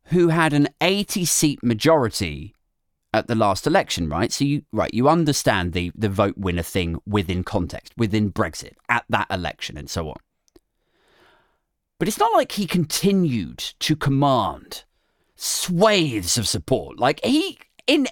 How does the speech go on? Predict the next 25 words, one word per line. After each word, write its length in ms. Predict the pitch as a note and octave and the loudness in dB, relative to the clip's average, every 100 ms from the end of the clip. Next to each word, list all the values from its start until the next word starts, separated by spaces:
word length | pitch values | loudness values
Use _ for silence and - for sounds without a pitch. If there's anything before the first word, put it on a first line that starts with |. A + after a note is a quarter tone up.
| - | 2
in 360 | C#4+ C4 A3+ | 2 2 2
record 440 | A#3 A3 - C#4 - | 4 4 2 0 4
time, 520 | A#3 E3 G2+ C#2+ - - _ _ _ _ _ | 4 4 0 -8 -20 -20 _ _ _ _ _
he 260 | - G#3 F3 | -2 0 4
hemorrhaged 760 | F3 G3+ F3 C3 G#2 - - - _ - | 4 4 4 2 0 -4 -6 -12 _ 0
that 220 | C3 - | 2 2
public 400 | C#3 B2 G#2 - | 0 0 -2 -6
s-, 160 | - - - | -8 -8 -10
support 480 | - A2+ A#2 A1 - - | -8 -4 -4 -4 -14 -2
to 200 | - E4 | 2 4
the 140 | C4+ | 2
extent 640 | B3+ - - C3+ - - - _ _ _ _ _ _ _ | 0 0 2 0 -2 -16 -18 _ _ _ _ _ _ _
that, 200 | - C3+ | -4 -2
you 80 | G3 | 0
know, 140 | F#3+ - | 0 2
after 320 | D3+ D3+ - | 2 2 0
the 80 | A2+ | 0
second 380 | - D3+ B2 G#2 | 2 0 0 0
job 260 | G#3+ E3 | 2 2
scandal, 480 | - - F#3+ F#3+ F#3 | 0 0 2 2 0
he 120 | D3+ | 0
was 140 | G2+ - | -2 -2
ten 300 | - D#3+ D3 | 0 2 2
points 360 | D#3 C#3+ - | 2 0 -2
down 520 | - D#3+ E3 D#3+ D#3+ | 0 2 2 2 0